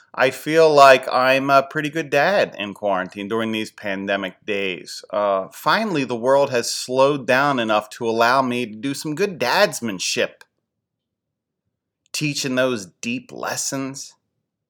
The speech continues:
Taking the kiddies on some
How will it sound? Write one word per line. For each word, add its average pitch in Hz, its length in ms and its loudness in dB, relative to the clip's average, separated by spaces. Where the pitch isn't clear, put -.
Taking 123 320 -4
the 113 80 -4
kiddies 135 840 -4
on 101 140 -8
some 87 360 -12